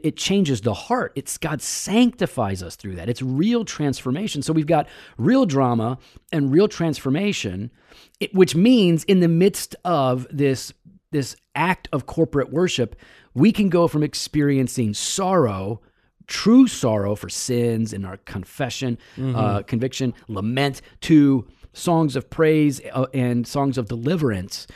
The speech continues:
Speaker 1: for what God has
Speaker 2: Absolutely.
Speaker 1: given us in Jesus. So
Speaker 2: Absolutely.
Speaker 1: the entertainment, I think, really can sell us short and get us to stop short of experiencing the true depths of, of the wonder and the awe of God. Because entertainment is,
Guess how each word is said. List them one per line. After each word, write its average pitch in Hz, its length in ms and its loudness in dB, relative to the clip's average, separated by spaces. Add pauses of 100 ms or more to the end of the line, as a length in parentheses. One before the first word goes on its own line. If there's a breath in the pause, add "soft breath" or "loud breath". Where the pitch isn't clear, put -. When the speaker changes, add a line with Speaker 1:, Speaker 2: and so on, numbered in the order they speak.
(140 loud breath)
Speaker 1:
for 127 220 0
what 127 160 2
God 117 180 2
has 120 120 0
Speaker 2:
Absolutely. 92 40 -4
Speaker 1:
given 113 220 0
us 110 160 -4
in 110 100 -2
Jesus. 131 400 -4
So 131 160 0
Speaker 2:
Absolutely. 110 540 -6
Speaker 1:
the 175 140 6
entertainment, 175 800 2
I 131 120 -2
think, 131 440 0 (120)
really 135 640 4
can 131 260 2
sell 151 480 2
us 127 300 0
short 190 420 2
and 127 140 4
get 147 100 2
us 131 140 -2
to 120 120 -2
stop 196 380 -2
short 131 300 -2
of 117 40 -4
experiencing 135 920 -2 (320 soft breath)
the 127 80 -2
true 233 300 4
depths 113 560 -6 (500 soft breath)
of, 113 480 0
of 110 100 -6
the 120 80 0
wonder 113 240 0
and 98 80 -2
the 101 80 -8
awe 98 260 -4
of 95 140 -14
God. 78 360 -8 (640)
Because 139 480 0 (300)
entertainment 135 640 0
is, 127 380 0